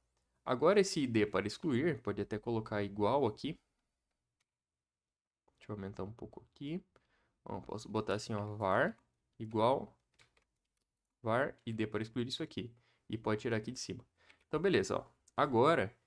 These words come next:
ele tem exatamente o mesmo efeito. A única diferença é que antes ele tava sendo mandado por um argumento. Ele tava fazendo aquela exclusão ali por meio de um argumento.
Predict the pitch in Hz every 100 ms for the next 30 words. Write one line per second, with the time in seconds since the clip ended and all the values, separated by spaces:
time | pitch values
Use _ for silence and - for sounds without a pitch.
0 | _ - 117 117 151 131 131 175 156 -
1 | 160 180 196 107 92 - - 110 123 117
2 | 127 110 117 123 113 123 120 113 113 120
3 | 117 110 110 104 95 _ _ _ - 110
4 | 104 120 156 131 - _ - 120 107 107
5 | 104 107 113 117 117 117 110 107 107 107
6 | 104 107 110 123 208 127 -